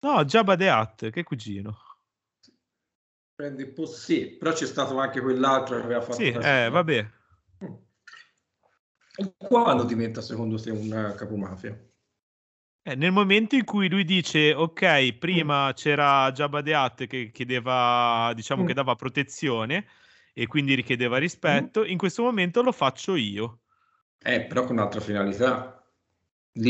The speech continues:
Speaker 2: Liberare,
Speaker 1: finalità
Speaker 2: li-,
Speaker 1: quale?
Speaker 2: libera-, eh, liberare dagli Hat e quindi da quella, eh, da quella
Speaker 1: Ma se si mette a trattare con loro?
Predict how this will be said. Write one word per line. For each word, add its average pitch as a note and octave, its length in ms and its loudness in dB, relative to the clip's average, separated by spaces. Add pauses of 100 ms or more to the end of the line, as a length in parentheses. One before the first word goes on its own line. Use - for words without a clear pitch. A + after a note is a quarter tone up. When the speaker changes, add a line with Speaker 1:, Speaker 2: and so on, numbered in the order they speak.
Speaker 2:
Liberare, C#3 360 6
Speaker 1:
finalità F#3 460 4
Speaker 2:
li-, C#3 120 -2
Speaker 1:
quale? A#2 340 4
Speaker 2:
libera-, D3 600 2
eh, C3 180 -8
liberare B2+ 640 0
dagli A#2 320 -4
Hat A#2+ 680 -4
e A2+ 140 -10
quindi A#2 340 -4
da G#2+ 160 -6
quella, A2+ 680 -2 (400)
eh, - 380 -12
da A2 160 -6
quella G#2+ 920 2
Speaker 1:
Ma D#3 140 0
se F3+ 180 -6
si G3 220 -6
mette F#3+ 300 0
a F#3 60 0
trattare F#3+ 440 -2
con F#3+ 240 -4
loro? B2 600 -4